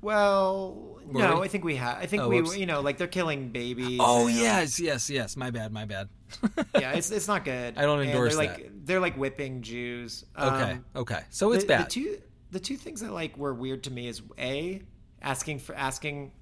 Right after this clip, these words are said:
Speaker 1: that his ask is for three days vacation, but B, the, "I'm gonna g-," it is weird that "I'm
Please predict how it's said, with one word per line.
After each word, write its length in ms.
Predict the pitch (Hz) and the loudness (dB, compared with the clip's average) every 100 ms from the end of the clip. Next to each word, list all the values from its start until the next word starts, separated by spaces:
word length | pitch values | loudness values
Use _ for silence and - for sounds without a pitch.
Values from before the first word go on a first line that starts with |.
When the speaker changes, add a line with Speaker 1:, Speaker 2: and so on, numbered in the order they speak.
| - - | -20 -10
Speaker 1:
that 180 | - 135 - | -8 -8 -8
his 200 | 147 131 | -8 -4
ask 420 | 131 131 131 - | 0 0 0 -4
is 100 | 120 | -8
for 160 | - 123 | -8 -12
three 320 | - 127 131 | -10 -6 -4
days 320 | 127 120 110 | -4 -4 -6
vacation, 720 | 113 113 117 104 113 117 127 - - - - | -8 -8 -8 -10 -10 -10 -12 -14 -20 -16 -8
but 260 | 147 147 | -8 -6
B, 300 | 135 156 208 | -4 -2 -2
the, 480 | 190 160 139 120 113 - - - - - - - - - - | -4 -4 -2 -4 -6 -14 -20 -20 -20 -20 -20 -20 -20 -20 -8
"I'm 160 | 135 151 | -4 -2
gonna 160 | 165 | -4
g-," 140 | 165 - | -6 -8
it 200 | 180 196 | -8 -6
is 240 | 233 208 | -4 -4
weird 340 | 170 165 165 139 | 0 2 2 0
that 100 | 139 | -4
"I'm 320 | 147 165 175 | -4 -6 -10